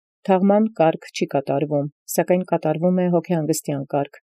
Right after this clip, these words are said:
Հոգևորականն աղոթում է մահացածի հոգու խաղաղության և հանգստության համար,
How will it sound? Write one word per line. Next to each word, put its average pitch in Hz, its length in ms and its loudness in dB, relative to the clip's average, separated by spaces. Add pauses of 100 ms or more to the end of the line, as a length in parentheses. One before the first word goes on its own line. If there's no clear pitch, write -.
(240)
Հոգևորականն 185 640 2
աղոթում 165 380 0
է 170 80 0
մահացածի 165 520 -2
հոգու 165 300 -2
խաղաղության 156 720 -2
և 165 220 0
հանգստության 160 680 -4
համար, 147 340 -4